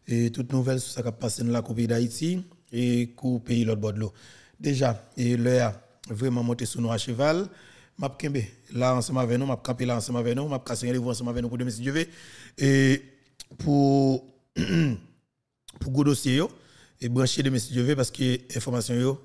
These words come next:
yo pas, eh, nous pas chômer pour nous kembe informer. Kembe là, m'a cassé rendez-vous avec nous pour demain si Dieu veut pour notre émission. Capable passer sur plateforme Panon, sur plateforme YouTube, Info Beto. Merci en pile, c'est un plaisir pour que nous avec nous. Info Beto,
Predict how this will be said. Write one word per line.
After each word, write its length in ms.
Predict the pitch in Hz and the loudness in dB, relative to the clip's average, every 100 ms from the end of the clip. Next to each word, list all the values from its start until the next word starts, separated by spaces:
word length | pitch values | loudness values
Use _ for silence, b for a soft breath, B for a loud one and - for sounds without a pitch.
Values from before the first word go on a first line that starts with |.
| - | -8
yo 160 | 117 113 | -6 -2
pas, 260 | 123 117 120 | -2 -2 -4
eh, 420 | 117 113 110 - b b b - | -2 -2 -4 -6 b b b -4
nous 80 | 123 | 0
pas 120 | 135 | 2
chômer 380 | - 127 143 - - _ | 2 0 0 -2 -16 _
pour 100 | 117 | -8
nous 120 | 110 | -6
kembe 340 | 107 117 113 110 | -4 -2 0 -2
informer. 420 | - 113 123 - B B B B - | -2 -2 -2 -2 B B B B -2
Kembe 220 | 151 131 | 2 2
là, 140 | 104 123 | 0 -4
m'a 120 | 127 | -4
cassé 240 | 139 - | -2 -2
rendez-vous 240 | 127 123 120 | -2 2 2
avec 160 | 123 | 0
nous 40 | 123 | -2
pour 80 | |
demain 140 | 120 117 | -2 -4
si 100 | 120 | -4
Dieu 120 | 123 | -4
veut 80 | 127 | -2
pour 100 | 120 | -2
notre 160 | 117 | -2
émission. 460 | 117 120 - 160 175 B B B B | -2 -4 0 0 -2 B B B B
Capable 260 | - 131 123 | -6 -2 0
passer 220 | 123 - | -2 -4
sur 100 | - | -8
plateforme 300 | 127 117 123 | -6 -4 -2
Panon, 340 | 117 117 120 110 | 0 0 0 -2
sur 160 | - 120 | -4 -4
plateforme 300 | 120 117 117 | -4 -4 -4
YouTube, 280 | 117 131 127 | -4 -6 -6
Info 180 | 131 117 | -8 -6
Beto. 260 | 107 107 92 - b b b - | -8 -8 -14 -16 b b b -8
Merci 260 | 123 - | -6 -2
en 60 | 120 | -4
pile, 360 | 127 143 143 127 | 0 0 0 -4
c'est 260 | - - | -8 -8
un 60 | 123 | -4
plaisir 280 | 127 123 131 | -2 -2 -4
pour 120 | 127 | -6
que 80 | 117 | -8
nous 300 | 110 - 107 | -6 -6 -6
avec 160 | 95 | -8
nous. 80 | 92 - | -12 -8
Info 180 | 123 123 | -6 -4
Beto, 340 | 120 135 156 | -2 -2 -4